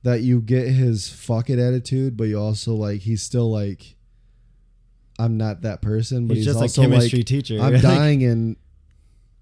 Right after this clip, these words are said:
Speaker 1: eleven months," or whatever it was, like, but he still has that, like, ten-, like,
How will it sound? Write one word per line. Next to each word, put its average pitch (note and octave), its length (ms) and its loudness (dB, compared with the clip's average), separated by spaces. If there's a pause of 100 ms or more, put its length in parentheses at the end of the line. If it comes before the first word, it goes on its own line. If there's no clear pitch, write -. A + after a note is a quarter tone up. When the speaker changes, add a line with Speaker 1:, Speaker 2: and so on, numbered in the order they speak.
(720)
Speaker 1:
eleven G#2+ 440 0
months," F#2+ 380 -6
or G#2 80 -2
whatever F#2+ 340 -2
it D2+ 80 -8
was, F#2 360 -6
like, F#2+ 320 -8 (720)
but A2 100 2
he A2 60 4
still A#2+ 420 0
has A2+ 320 2
that, G#2 140 -4
like, G2+ 300 -6
ten-, G#2+ 360 -4
like, G#2 460 -6